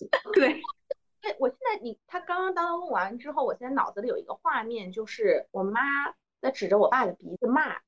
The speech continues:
Speaker 2: 说：“你为什么喝成这个鬼样子？” <laughs> 就是这样的一个话，可能才五六岁的时候，我已经想不起来，但是应该是很小。但是我能记得我这个家，我是应该大概那个时间段，可能是在我五六岁，在深圳的时候，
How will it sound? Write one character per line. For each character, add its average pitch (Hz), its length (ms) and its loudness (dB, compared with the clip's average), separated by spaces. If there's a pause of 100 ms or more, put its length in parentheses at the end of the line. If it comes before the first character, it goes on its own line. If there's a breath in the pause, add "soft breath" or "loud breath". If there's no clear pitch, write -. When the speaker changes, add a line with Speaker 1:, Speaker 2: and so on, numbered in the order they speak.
(140)
Speaker 2:
说 247 560 6
：“你 208 100 6
为 269 160 6
什 208 140 -2
么 165 100 0
喝 220 140 0
成 180 180 -2
这 226 80 4
个 214 120 6
鬼 - 240 4
样 202 260 6
子？” 190 100 -4
<laughs> - 240 4 (380)
就 427 100 6
是 392 100 6
这 349 100 6
样 349 120 4
的 311 80 4
一 - 20 0 (120)
个 277 180 -4
话， 277 140 2 (140)
可 277 120 4
能 247 240 -2 (100)
才 392 100 -2 (100)
五 190 140 -8
六 359 180 0
岁 415 200 4
的 262 120 2
时 226 100 -6
候， 233 100 -4
我 285 80 0
已 277 40 -6
经 330 160 -6
想 269 160 -6
不 214 60 -14
起 - 80 -20
来， 180 120 2
但 349 100 2
是 370 100 0
应 370 40 0
该 381 100 2
是 370 100 0
很 - 240 -6
小。 - 280 0 (180)
但 381 120 4
是 403 80 8
我 240 100 8
能 190 140 -2
记 359 120 0
得 247 100 4
我 202 140 -2
这 - 180 -6
个 180 100 -8
家， 214 380 4
我 208 140 4
是 202 180 -6
应 226 120 2
该 247 120 4
大 247 180 4
概 208 60 4
那 226 100 2
个 208 100 4
时 - 360 -2
间 269 200 4
段， 214 220 2
可 185 100 -6
能 - 100 0
是 - 140 -18
在 180 120 2
我 160 80 6
五 - 180 -2
六 - 140 -2
岁， 196 100 -10
在 233 80 0
深 311 240 2
圳 392 140 6
的 175 100 4
时 - 140 -6
候， - 220 -4